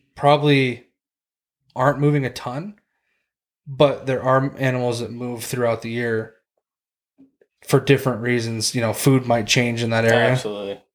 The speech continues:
Speaker 1: Water may change in that area. Shelter, you know, who, who knows? In the month of June, maybe,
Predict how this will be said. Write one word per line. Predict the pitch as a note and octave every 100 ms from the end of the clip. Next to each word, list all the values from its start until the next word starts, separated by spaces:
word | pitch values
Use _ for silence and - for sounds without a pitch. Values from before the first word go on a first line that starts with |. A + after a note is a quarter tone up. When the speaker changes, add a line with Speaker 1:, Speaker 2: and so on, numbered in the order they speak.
| -
Speaker 1:
Water | A#2 A#2+ A#2+
may | A#2 A2+
change | - A#2 A2+
in | A#2
that | A2+
area. | A2 A2 A2+ A2+ A#2 - _ _ _ _ _ _ _ -
Shelter, | - C3 A2+ A2+ A2 A2+
you | A#2+
know, | A2+ A2+ -
who, | B2+ - - -
who | E3+
knows? | D#3 D#3 C#3+ - -
In | - C#3+
the |
month | B2+ C#3
of | C#3 A#2
June, | C#3+ D3 C3+
maybe, | B2 B2+ C3 A#2+